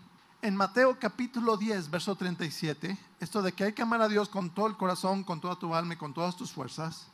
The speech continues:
¿sí? Ese es el principal y grande mandamiento. El Señor Jesús lo explica de esta manera, Mateo diez, treinta y siete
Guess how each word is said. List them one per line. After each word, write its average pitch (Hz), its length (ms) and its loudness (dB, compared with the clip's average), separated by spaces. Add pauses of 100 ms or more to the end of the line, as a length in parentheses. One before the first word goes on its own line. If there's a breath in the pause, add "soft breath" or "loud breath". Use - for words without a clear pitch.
(280)
¿sí? 151 340 -6 (240 loud breath)
Ese - 140 -4
es 180 120 -2
el 170 100 -2
principal 170 580 0
y 185 60 -2
grande 175 260 -4
mandamiento. 170 600 -2
El 175 60 -6
Señor 190 240 0
Jesús 202 220 0
lo 190 100 2
explica 175 460 -2 (280)
de 160 100 -2
esta 165 160 2
manera, 143 360 0
Mateo 208 540 0 (360 loud breath)
diez, 180 380 0
treinta 165 260 -2
y 139 60 -2
siete - 400 -8